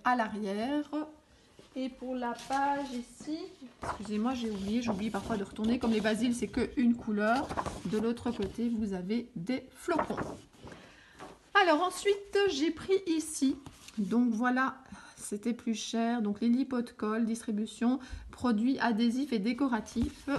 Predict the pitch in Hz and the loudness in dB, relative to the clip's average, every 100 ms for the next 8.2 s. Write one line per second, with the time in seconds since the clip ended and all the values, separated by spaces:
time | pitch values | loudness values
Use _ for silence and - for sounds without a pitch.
0 | - 208 240 294 226 220 214 202 214 220 | 0 -2 0 -2 -2 0 0 0 0 2
1 | 240 254 262 247 269 269 - - 254 247 | 2 2 -2 -2 -2 -4 -12 -4 -2 2
2 | 269 269 233 208 208 233 240 240 - 190 | 2 2 0 2 2 2 2 0 0 6
3 | 285 262 247 220 - 180 190 - - 247 | 6 8 4 2 2 0 0 -4 -2 -2
4 | - - - - 196 196 202 202 196 185 | -4 -16 -8 -4 -2 0 -2 -2 0 0
5 | 190 180 190 208 151 170 180 285 277 233 | 0 -2 0 0 0 -4 2 2 4 4
6 | 240 247 247 247 - 262 214 240 220 220 | 6 4 2 0 0 0 2 0 2 2
7 | 214 220 214 - 233 254 262 - - 247 | 0 -2 -2 2 4 4 2 -4 -2 -2
8 | 247 | 0